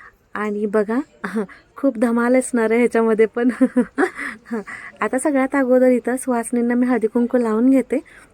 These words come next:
त्यांना पानाचा विडा द्यायचा आणि मग परत आपण त्यांना पानं वाढायला घेणार आहे.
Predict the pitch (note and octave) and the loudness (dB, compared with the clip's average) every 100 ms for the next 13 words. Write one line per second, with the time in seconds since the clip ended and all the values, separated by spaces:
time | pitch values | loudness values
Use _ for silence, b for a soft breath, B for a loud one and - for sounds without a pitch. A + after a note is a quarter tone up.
0 | - D4 D4+ D4 C#4 A#3+ B3+ B3 A#3+ A#3+ | -6 -2 -2 0 -2 -2 -2 0 0 2
1 | A3+ A3 - G#3 - G3+ G#3+ A3 A3 G#3+ | 2 2 0 -6 -6 -6 -2 0 0 -2
2 | - A#3 C#4 - C#4+ D4 F#4 b b _ | -6 -6 -6 -6 -8 -8 -8 b b _
3 | A#3 B3 B3 B3+ A3 A3+ A3 A#3 B3+ C#4 | -6 -6 -4 -4 0 0 0 0 2 4
4 | C4+ C4 C4 C4+ | 4 2 0 -2